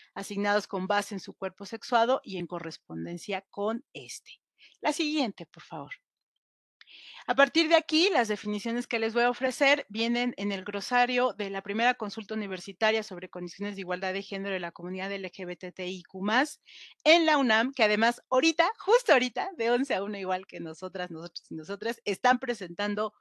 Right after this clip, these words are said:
sus resultados en la unam de esta primera consulta. Y si les llama la atención, eh, en el, en el, si, si ustedes lo buscan en Igualdad de Género en el, en YouTube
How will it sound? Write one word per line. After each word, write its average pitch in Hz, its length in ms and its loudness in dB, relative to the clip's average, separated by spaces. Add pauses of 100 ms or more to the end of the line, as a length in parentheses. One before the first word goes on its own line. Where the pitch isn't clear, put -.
(240)
sus 311 280 0
resultados 190 680 -2
en 202 160 -6
la 185 80 -4
unam 180 380 -4
de 180 240 -10
esta 185 280 -8
primera 180 380 -2
consulta. 185 600 -10 (360)
Y 185 160 -10
si 180 260 -12
les 156 200 -10
llama 190 240 6
la 170 100 0
atención, 240 680 2
eh, 160 380 -8
en 165 180 -2
el, 156 380 -6 (140)
en 147 200 -6
el, 143 520 -10 (360)
si, - 180 -12
si 180 60 -6
ustedes 196 220 2
lo 196 120 0
buscan 196 440 -4
en 170 200 -4
Igualdad 175 340 0
de 202 80 0
Género 196 520 2 (480)
en 165 200 -2
el, 160 180 -4
en 180 160 -4
YouTube 240 400 2